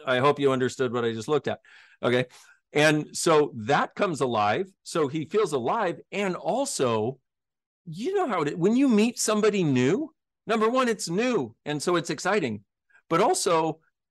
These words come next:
you don't have a relationship with them. So you don't have to be all the things that you're judging yourself for not being well enough in your current relationship. And when two people see each other, meet each other for the first time, it's like,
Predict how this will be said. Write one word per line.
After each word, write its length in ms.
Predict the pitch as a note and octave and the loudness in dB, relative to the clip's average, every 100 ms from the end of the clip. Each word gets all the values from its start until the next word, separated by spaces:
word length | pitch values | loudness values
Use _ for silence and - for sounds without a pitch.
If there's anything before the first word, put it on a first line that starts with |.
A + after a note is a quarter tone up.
| _ _ | _ _
you 260 | C#3 E3+ A#3+ | -4 0 0
don't 260 | A#3 A#3+ F3 | 0 -2 -4
have 240 | F#3 G3 | -4 0
a 80 | G3+ | 2
relationship 800 | E3 D#3+ G#3+ - A3 - C#3+ - | 2 0 -2 -2 -6 -4 -4 -2
with 140 | C3 | -4
them. 200 | D3 C#3+ | -4 -6
So 180 | - D#3+ | -6 -6
you 100 | F3+ | -2
don't 220 | A#3 - | -2 -4
have 300 | - G#3 A3+ | -6 -6 -2
to 80 | F#3+ | -4
be 360 | C3 D#3 F3 G3 | -4 -4 -2 2
all 160 | F3+ | 2
the 140 | D#3+ D3+ | 2 0
things 420 | - D3+ D3 C3 | -2 -2 -2 -4
that 140 | C#3+ | -4
you're 120 | C3 C3 | -2 -2
judging 400 | D3 D#3 E3+ D#3+ | 0 0 0 -2
yourself 380 | C#3 - - | -4 -2 -4
for 80 | - | -2
not 240 | B2+ D3 - | -2 -2 -2
being 220 | C#3 A#2+ | -4 -2
well 240 | C#3+ G#3 | 0 0
enough 340 | D3 A2+ A2 - _ _ | 0 -2 -6 -10 _ _
in 120 | - B2+ | -2 0
your 120 | A#2 | 0
current 380 | - C4+ B3+ - | -2 0 0 2
relationship. 760 | A2 G2 - G#2 - G2+ F#3 - _ _ _ _ _ _ - | 0 -2 -6 -10 -6 -4 -4 -8 _ _ _ _ _ _ 0
And 300 | F3+ E3 E3 - | 2 2 0 -2
when 200 | E3 D#3 | -2 -2
two 200 | - F4+ | 0 0
people 340 | D4+ B3+ F#3+ | 2 0 0
see 220 | C#3+ F#3 F#3+ | -2 -2 -4
each 140 | F3 | -2
other, 220 | C#3+ C3 | 0 2
meet 220 | A#2+ C3+ D3 | 2 0 -2
each 180 | C3+ | -4
other 200 | C3+ B2 | -4 -4
for 160 | A2 B2+ | -4 -4
the 120 | A2+ | -4
first 380 | - A#2+ G#2 - | -4 -4 -4 -8
time, 580 | F#3 B3 G#3 C#3+ C3 B2 _ _ _ _ | -4 0 2 2 0 -6 _ _ _ _
it's 320 | - D3 - E3+ | -2 -2 -2 -2
like, 380 | D#3+ C#3+ - | 0 0 -2